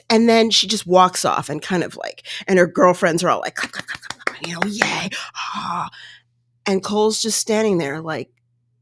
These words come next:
pale and destroyed. And his, you know, groomsmen and his buddies are like, "You didn't deserve that, blah, blah, blah, blah, blah."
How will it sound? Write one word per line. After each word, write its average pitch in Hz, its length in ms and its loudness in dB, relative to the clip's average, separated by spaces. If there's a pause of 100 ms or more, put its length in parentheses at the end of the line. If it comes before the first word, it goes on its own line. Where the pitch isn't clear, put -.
(600)
pale 202 680 0 (760)
and 175 160 0
destroyed. - 600 -8 (420)
And 151 120 -10
his, 143 340 -12 (380)
you 160 100 -6
know, - 300 -16
groomsmen 185 500 0
and 156 100 -2
his 139 120 -10
buddies 165 340 -2
are - 60 -10
like, - 200 -12
"You 196 60 -8
didn't 180 200 -10
deserve 226 400 -4
that, 185 240 -2
blah, 127 120 -10
blah, - 120 -10
blah, - 100 -16
blah, 107 120 -16
blah." - 240 -16